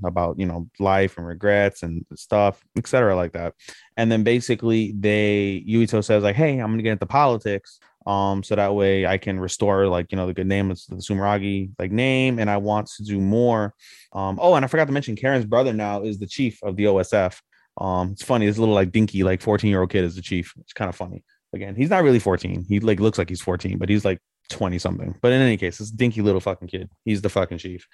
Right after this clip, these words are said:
But anyway, so he's the chief, and he said Yuito's basically gonna work with him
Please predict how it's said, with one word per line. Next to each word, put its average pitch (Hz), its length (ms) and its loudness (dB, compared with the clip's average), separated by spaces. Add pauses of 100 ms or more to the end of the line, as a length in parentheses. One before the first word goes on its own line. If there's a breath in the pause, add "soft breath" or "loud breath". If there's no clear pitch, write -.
(220 soft breath)
But 147 80 2
anyway, 165 300 2
so 135 160 0
he's 202 160 6
the 214 100 4
chief, 139 360 4
and 135 160 2
he 147 120 4
said 143 220 2
Yuito's 143 320 4
basically 127 320 0
gonna 117 120 0
work 117 200 2
with 110 100 0
him 113 340 0